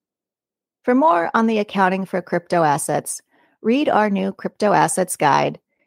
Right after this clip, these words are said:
and listen to our Forecast twenty twenty-one, The Rise in Central Bank Digital Currencies, and Cryptocurrency, Digital Asset, What's the Accounting?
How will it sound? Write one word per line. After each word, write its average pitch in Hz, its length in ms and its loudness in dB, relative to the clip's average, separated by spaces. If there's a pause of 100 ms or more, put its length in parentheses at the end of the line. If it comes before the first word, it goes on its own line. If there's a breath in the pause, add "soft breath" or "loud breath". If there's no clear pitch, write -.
(140)
and 190 140 0
listen 254 320 2
to 196 220 0
our 170 180 4
Forecast 226 680 -2
twenty 185 320 -4
twenty-one, 156 720 -4 (340)
The 175 120 -2
Rise 190 400 2
in 226 100 0
Central 208 460 0
Bank 170 400 0
Digital 165 340 0
Currencies, - 720 -6 (600)
and 151 440 -2 (560)
Cryptocurrency, 240 920 0
Digital 180 300 2
Asset, 196 640 2
What's 170 240 -2
the 220 140 2
Accounting? 190 600 0